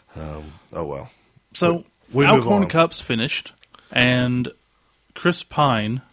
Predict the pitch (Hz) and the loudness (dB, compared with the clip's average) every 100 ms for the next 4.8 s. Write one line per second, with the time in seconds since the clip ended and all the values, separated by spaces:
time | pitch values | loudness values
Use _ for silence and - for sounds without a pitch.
0 | _ - 117 113 120 120 127 131 107 143 | _ -2 -2 2 0 0 -4 -2 -4 -4
1 | _ _ _ - - 123 156 139 139 135 | _ _ _ -18 -6 -2 0 0 0 2
2 | 131 139 127 - 117 107 110 113 107 113 | 2 2 0 0 2 2 0 -4 -2 -4
3 | - - - - _ _ _ _ - 95 | -6 -12 -14 -16 _ _ _ _ -16 -12
4 | 92 90 90 90 95 143 107 | -10 -10 -10 -10 -10 -12 -12